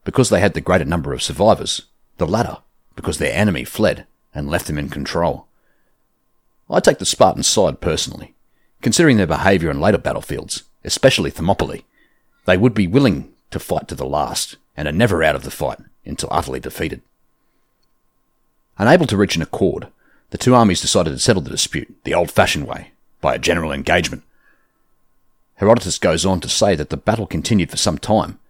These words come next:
with terrible losses sustained by both sides, but ultimately, Sparta emerged the victor,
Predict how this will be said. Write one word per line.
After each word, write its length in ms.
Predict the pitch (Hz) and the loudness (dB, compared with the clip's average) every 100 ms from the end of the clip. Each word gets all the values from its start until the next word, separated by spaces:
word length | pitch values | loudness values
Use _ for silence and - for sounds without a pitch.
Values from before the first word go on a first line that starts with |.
| _ | _
with 140 | - - | -16 -6
terrible 360 | - 131 76 | 4 4 4
losses 280 | 76 80 - | -2 -2 -2
sustained 400 | 69 - 82 80 | -2 -2 -2 -2
by 100 | 67 | -4
both 220 | - 82 | -4 -2
sides, 320 | - 92 64 - | -2 -2 -2 -4
but 140 | 82 | 4
ultimately, 480 | 113 127 55 55 - _ _ _ | 4 4 -2 -8 -14 _ _ _
Sparta 600 | - - - 104 95 - - _ - | -8 -6 0 2 2 -2 -16 _ -10
emerged 340 | 80 80 - | -6 -4 -6
the 60 | 65 | -6
victor, 320 | 87 - | -8 -8